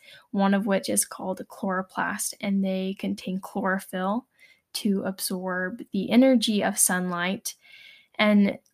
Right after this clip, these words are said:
chlorophyll is green. It's the responsible, it's responsible for plants being green to begin with. And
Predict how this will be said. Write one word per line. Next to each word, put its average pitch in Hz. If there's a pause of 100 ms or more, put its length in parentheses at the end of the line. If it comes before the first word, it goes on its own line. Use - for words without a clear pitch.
chlorophyll 330
is 277
green. 220
It's 226
the 240
responsible, 220
it's 233
responsible 208
for 196
plants - (160)
being 208
green 185 (280)
to -
begin 190
with. - (800)
And 214